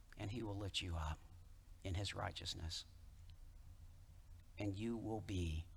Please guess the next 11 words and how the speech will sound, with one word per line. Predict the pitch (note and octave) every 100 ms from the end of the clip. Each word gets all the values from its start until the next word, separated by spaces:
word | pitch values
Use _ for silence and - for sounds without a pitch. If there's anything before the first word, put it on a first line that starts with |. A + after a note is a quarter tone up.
| -
though | A2 A#2 A2+ A2
your | G#2+ A2+ A2+ - - - - - - -
sin, | - - - C3+ G2+ E2 E2 D#2 - - - - - - - - - - - - - - - - - - - -
though | A2+ A#2
my | A#2 C3
sin | B2+ D#2+ E2 D2+ D2+ - - - - - - - - -
is | G2+ F2+
like | G2+ G2
scarlet, | - G#2+ G2+ G2 E2 D#2 - - - - - - - -
he'll | A2 G2+
wash | G2 G#2+ F#2+ -